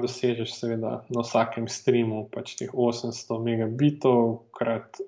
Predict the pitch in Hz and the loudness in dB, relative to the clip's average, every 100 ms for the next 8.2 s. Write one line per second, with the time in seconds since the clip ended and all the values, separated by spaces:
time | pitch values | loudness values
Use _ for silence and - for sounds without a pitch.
0 | _ 127 131 127 131 127 123 120 - - | _ 4 4 4 2 2 2 -6 -10 -12
1 | - 120 117 - 117 110 107 117 117 113 | -4 -2 -2 -6 -6 -4 -2 -4 -4 -2
2 | 113 - 120 - 135 127 123 117 110 - | -2 0 -2 0 4 4 4 -2 -4 -2
3 | 113 107 - 120 - 113 - 117 110 110 | -4 -2 -4 -6 -6 -16 -10 -8 -8 -2
4 | 117 - 120 - 110 110 113 113 110 117 | -2 0 0 4 4 2 0 0 0 0
5 | 117 113 107 - - 185 170 160 - - | -2 -2 -4 -4 4 6 6 2 -6 -18
6 | - - 131 135 131 - 135 131 123 120 | -18 -4 0 4 4 4 2 6 4 6
7 | 131 127 - - 120 - - 117 117 113 | 4 4 2 -6 -6 -6 -6 -2 -2 -2
8 | 110 117 | -8 -12